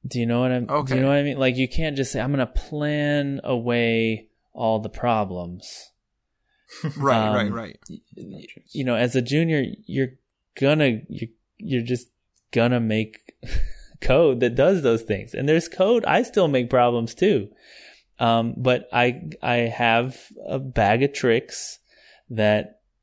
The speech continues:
Speaker 1: I can use to plan. And I, I, I guess what I'm saying is they don't have the bag of tricks. So the planning that, maybe planning is not as valuable when you're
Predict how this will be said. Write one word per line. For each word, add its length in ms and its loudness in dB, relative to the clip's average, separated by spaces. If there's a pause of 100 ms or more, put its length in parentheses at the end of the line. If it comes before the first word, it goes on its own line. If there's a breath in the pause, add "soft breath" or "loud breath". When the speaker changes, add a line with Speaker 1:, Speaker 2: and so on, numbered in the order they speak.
(140)
Speaker 1:
I 280 -2
can 240 -4
use 600 2 (560)
to 100 -8
plan. 500 -4 (880)
And 140 -2
I, 100 0
I, 220 -6 (260)
I 20 -2
guess 220 -2
what 80 -2
I'm 80 -2
saying 180 -4
is 80 -8
they 80 -2
don't 180 -2
have 200 -4
the 60 -10
bag 260 -8
of 80 -14
tricks. 480 -12 (600 soft breath)
So 360 -6 (600)
the 80 -4
planning 460 0
that, 240 -2
maybe 560 -2
planning 400 -2
is 160 -4
not 140 -4
as 100 -8
valuable 580 -4
when 180 -14
you're 280 -16